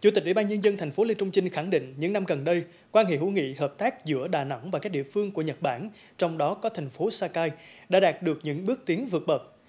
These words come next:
Ngày hai mươi tháng hai năm hai không lẻ chín, thành phố Đà Nẵng và thành phố Sakai đã ký kết bản ghi nhớ thúc đẩy mối quan hệ hữu nghị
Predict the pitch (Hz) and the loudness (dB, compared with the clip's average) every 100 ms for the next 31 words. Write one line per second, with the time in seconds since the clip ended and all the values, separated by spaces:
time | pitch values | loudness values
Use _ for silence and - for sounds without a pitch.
0 | _ _ 175 196 226 226 226 226 208 208 | _ _ 0 0 2 0 0 -6 -4 -2
1 | 202 196 185 180 139 135 170 277 - - | -2 -4 -4 -4 -4 -4 -4 -6 -12 -20
2 | - 175 156 233 185 135 139 156 139 - | -6 -4 -2 2 2 0 -4 -6 -6 -4
3 | 196 214 185 170 170 147 - - - 143 | -4 -2 -2 2 0 0 -12 -18 0 0
4 | 143 202 240 277 165 123 147 170 165 214 | 0 -2 -2 0 0 0 -4 -2 -2 -2
5 | 247 269 160 123 165 208 202 160 135 123 | -4 -2 -2 -2 -4 -4 -4 -4 -6 -4
6 | 147 185 143 | -4 0 -2